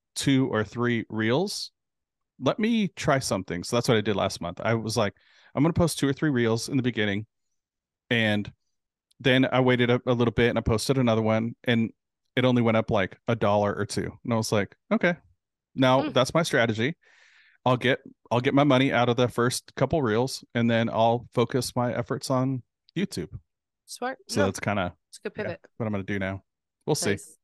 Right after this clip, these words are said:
Speaker 1: We'll see if it works. <laughs> Have me back on in six months, and then we'll, <laughs> I'll let you know if it worked.
Speaker 2: <laughs> We should. We'll have to connect back. I love doing little
Speaker 1: Yeah.
Speaker 2: experiments, though. Like, so a year ago, I started just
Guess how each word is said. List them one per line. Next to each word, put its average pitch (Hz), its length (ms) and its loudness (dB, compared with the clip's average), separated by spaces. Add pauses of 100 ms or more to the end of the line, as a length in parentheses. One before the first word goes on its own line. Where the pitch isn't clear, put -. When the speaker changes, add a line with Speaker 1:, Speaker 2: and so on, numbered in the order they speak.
Speaker 1:
We'll 147 80 0
see 165 120 4
if 123 60 2
it 120 40 4
works. 113 400 0 (220)
<laughs> 180 100 2 (680)
Have 175 140 6
me 160 80 2
back 139 260 2
on 127 120 4
in 117 80 0
six - 260 -4
months, 107 260 -2
and 107 80 -8
then 104 100 -4
we'll, 104 140 -4 (120)
<laughs> - 140 2
I'll 135 140 6
let 131 100 6
you 127 80 2
know 120 80 2
if 117 100 2
it 110 80 -2
worked. 120 360 2
Speaker 2:
<laughs> - 40 -20 (520)
We 247 140 -6
should. 196 380 -2
We'll 208 180 -4
have 208 100 -4
to 214 100 -6
connect 208 420 -4
back. 180 220 -8 (360)
I 233 160 -2
love 247 260 -4
doing 190 220 -2
little 165 180 -2
Speaker 1:
Yeah. - 20 4
Speaker 2:
experiments, 135 840 -4
though. 143 400 -4
Like, 165 260 -6 (380)
so 202 420 -2
a 175 140 -2
year 185 400 -4
ago, 165 340 -6
I 151 200 -8
started 151 380 -6
just - 360 -10